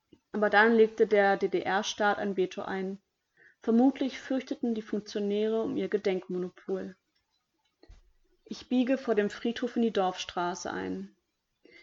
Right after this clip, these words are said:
Hier treffe ich auf den Weg, den die Häftlingskolonnen gingen, wenn sie vom Bahnhof kommend die Fernstraße überquerten.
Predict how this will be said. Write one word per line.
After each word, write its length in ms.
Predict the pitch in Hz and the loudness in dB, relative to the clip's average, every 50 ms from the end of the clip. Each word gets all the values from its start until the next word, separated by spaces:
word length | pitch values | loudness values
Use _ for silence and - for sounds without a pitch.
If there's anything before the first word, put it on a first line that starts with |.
| _ _ | _ _
Hier 220 | - - 254 247 | -4 -4 -4 -4
treffe 340 | - - 233 220 220 - 240 | -4 -4 -6 -6 -4 -2 -2
ich 400 | 247 240 240 240 233 - - - | 0 0 0 0 -2 -4 -6 -6
auf 140 | 214 214 - | -6 -4 -4
den 220 | 214 208 202 196 | -4 -4 -2 0
Weg, 340 | 208 214 220 226 - - - | 0 0 0 -2 -4 -8 -8
den 160 | - 220 208 | -4 -4 -4
die 80 | 208 202 | -4 -4
Häftlingskolonnen 1000 | - 202 202 - - - 226 214 175 - - - 220 220 214 214 214 214 214 202 | -4 -6 -6 -6 -8 -6 -6 -6 -6 -8 -10 -8 -4 -2 0 0 0 0 0 0
gingen, 380 | 202 202 196 196 196 196 196 - _ _ _ _ _ _ _ | 0 0 -2 -2 -4 -6 -8 -12 _ _ _ _ _ _ _
wenn 160 | - 208 208 | -2 -2 0
sie 100 | 202 208 | 0 -2
vom 220 | - 214 208 202 196 | -4 -4 -2 0 2
Bahnhof 480 | 202 202 208 208 220 220 - - - | 4 4 4 2 0 -2 -4 -6 -8
kommend 340 | - - 220 220 226 220 - | -4 -2 -2 0 0 -2 -4
die 60 | 214 | -6
Fernstraße 800 | - - - 208 196 202 202 - - - - 208 202 202 - - 226 | -8 -6 -4 -2 -2 -2 -2 -6 -8 -6 -4 -4 -4 -4 -4 -6 -6
überquerten. 800 | 214 214 208 - - - 196 190 208 - - - 185 185 180 | -4 -6 -6 -6 -8 -8 -8 -8 -8 -10 -12 -12 -12 -12 -12